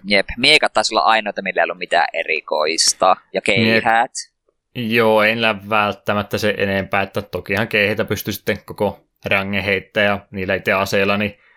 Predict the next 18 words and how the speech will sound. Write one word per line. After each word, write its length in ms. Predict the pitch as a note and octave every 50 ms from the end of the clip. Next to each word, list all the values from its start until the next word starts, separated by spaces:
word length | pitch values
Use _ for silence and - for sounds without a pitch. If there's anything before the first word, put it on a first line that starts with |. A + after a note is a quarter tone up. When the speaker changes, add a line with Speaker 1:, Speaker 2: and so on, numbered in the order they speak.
| _ - _
Speaker 2:
omia 300 | - G#2+ G#2+ A2 G#2+ G#2+
ominaisuuksia, 840 | G#2+ G#2 A2 G#2+ G#2 G#2+ G#2 G2+ G#2+ A2 G2+ - - G#2+ G2+ G2+ G2+
että 280 | F#2+ - _ - A2 - - _ _ -
miekalla 380 | G2+ F#2 F#2 F#2 - G2 G2
esimerkiksi 540 | G2+ G2 G#2+ G2+ G2+ G#2 G2+ G2+ G#2 - -
kun 120 | - G2+
täyteen 420 | - - F#2+ G2 G2 - G#2 G2+ G2
lataa, 360 | G2+ G2 G2 - G2+ F#2+ F#2+
niin 140 | G2+ F#2+ F#2 -
siinä 320 | - - - - F#2+ F#2
oli 220 | F#2+ F#2 G2 G2+
se 140 | G2+ A2+ G#2 - _ _ - - - - - - - - _ - _ _ _ _ _ _ - A2
ruudun 340 | G#2+ A#2 A#2+ A#2+ A#2+ A#2 A#2
laidasta 440 | A#2 A#2 A#2 G#2 A2 G#2+ - A#2+ A2+
laitaan, 380 | A2 G#2+ A2 G2+ A2+ A2 G#2+
teki 200 | G2+ G#2+ F#2 A2+
semmoisen 380 | A2 A2+ G#2+ G#2+ G2+ A#2 A2+ G2 G2 G2+ -
no-, 380 | A#2 A2+ A2 G#2+ G#2 G2 - _